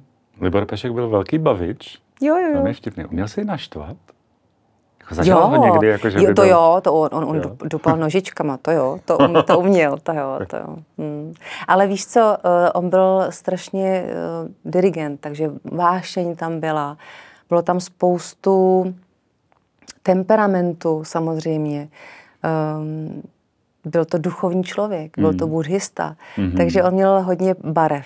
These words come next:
Speaker 2: v sobě a to se mi na něm moc líbilo. A vlastně to je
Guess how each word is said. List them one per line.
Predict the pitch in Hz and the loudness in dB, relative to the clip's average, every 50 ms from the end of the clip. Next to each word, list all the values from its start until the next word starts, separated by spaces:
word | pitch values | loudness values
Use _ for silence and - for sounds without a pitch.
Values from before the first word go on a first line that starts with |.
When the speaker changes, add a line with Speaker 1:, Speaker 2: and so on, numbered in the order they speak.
| - - - | -14 -20 -16
Speaker 2:
v | - | -16
sobě | - - 156 147 143 151 147 143 | -8 -6 -6 -6 -6 -8 -8 -8
a | - | -8
to | - 165 160 | -6 -6 -6
se | - - 156 | -4 -4 -4
mi | 160 156 | -4 -4
na | 151 | -4
něm | 151 151 151 151 151 156 147 | -6 -6 -6 -6 -6 -8 -8
moc | 160 160 156 156 - - | -6 -6 -6 -6 -8 -10
líbilo. | 156 147 147 135 147 147 143 143 - | -8 -8 -8 -6 -8 -8 -10 -10 -10
A | - 147 | -6 -4
vlastně | 151 156 - - - 170 165 165 170 _ | -4 -4 -4 -6 -4 -4 -4 -4 -4 _
to | - 170 | 2 4
je | 170 170 175 175 170 170 170 | 4 6 6 4 4 4 2